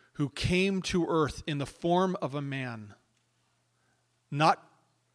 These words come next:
considering equality to God as something to be grasped, but he emptied himself and took on the form of a man, that we might know God.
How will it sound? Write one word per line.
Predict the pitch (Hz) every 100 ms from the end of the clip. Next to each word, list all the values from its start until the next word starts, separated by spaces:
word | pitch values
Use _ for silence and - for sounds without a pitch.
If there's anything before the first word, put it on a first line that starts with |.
| _
considering | - 160 - 190 180 165 147
equality | 139 - 160 160 170 165
to | 147
God | 127 147 143 127 120 _ _ _ _ -
as | 147
something | - 170 175
to | 143
be | 135
grasped, | 131 120 135 143 117 - - - - - _ _ _ _ _ _ _ _
but | -
he | 143 160
emptied | 180 - 143
himself | 135 - 139 117
and | 139
took | - 165
on | 160 151
the |
form | 131 - 175 170
of | 151
a | 127
man, | 117 98 92 90 _ _ _ _ _ _ _ _ _ _ _ - _
that | 147 -
we | 135 143 180 202
might | 196 165 170 170 175
know | 156 147 143 139 135 123 _ _ _ _ _ _ _
God. | 131 113 107 98